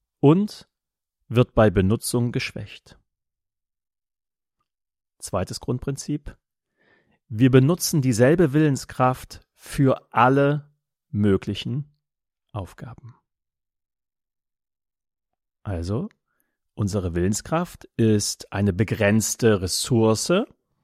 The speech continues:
und die wird im Laufe des Tages verbraucht. Und wir haben wirklich nur eine Willenskraft für alles. Es gibt jetzt nicht also, äh, Willenskraftkörbe, ich habe einen Willenskraftkorb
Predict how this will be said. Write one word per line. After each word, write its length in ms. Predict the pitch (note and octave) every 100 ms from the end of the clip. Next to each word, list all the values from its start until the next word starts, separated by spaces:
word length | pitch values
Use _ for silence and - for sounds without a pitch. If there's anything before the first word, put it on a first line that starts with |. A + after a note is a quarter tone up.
| _ _ _ _ _
und 220 | A2 G2+
die 200 | A#2+ A2+
wird 200 | A2 G#2+ -
im 100 | G#2+
Laufe 320 | G#2+ F#2+ G#2
des 160 | G2 G2
Tages 720 | - G2 F#2 F2+ A2 - - _ _ _ _
verbraucht. 800 | - G#2 - E2+ A2 F3+ -
Und 160 | - D#3+
wir 120 | D3+
haben 180 | F3 D#3+
wirklich 260 | G3 F3 F#3+
nur 340 | G3+ G3+ G3+ - - - _ _
eine 480 | - D3 G3 G3+ C#3+
Willenskraft 640 | G#2+ G2+ G2 - - A2 -
für 160 | A#2
alles. 300 | B2+ F3+ E3+
Es 120 | D3
gibt 140 | - D#3+
jetzt 180 | D#3 F3+
nicht 200 | E3+ D3+
also, 420 | D#3 D3 D#3 D3+ - - _ _
äh, 380 | C#3+ C#3+ C#3 B2+
Willenskraftkörbe, 1160 | D3+ D3 - C#3+ C3 - E3 D#3+ D#3 D#3 C#3+
ich 100 | B2+
habe 80 | B2
einen 80 | A#2
Willenskraftkorb 880 | C3 C3 - C3+ - - B2+ A#2+